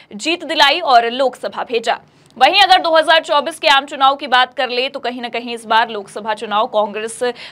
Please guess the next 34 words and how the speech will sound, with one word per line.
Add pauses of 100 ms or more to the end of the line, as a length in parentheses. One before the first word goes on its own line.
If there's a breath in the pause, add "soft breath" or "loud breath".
(120)
पार्टी
के
साथ-साथ
राहुल
गांधी
के
लिए
भी
एक
टर्निंग
पॉइंट
बनकर
आया। (420)
गौरतलब
है
कि
दो
हज़ार
चौबीस
के
आम
चुनाव
में
राहुल
वायनाड
के
साथ
ही
यूपी
की
रायबरेली
सीट
से
भी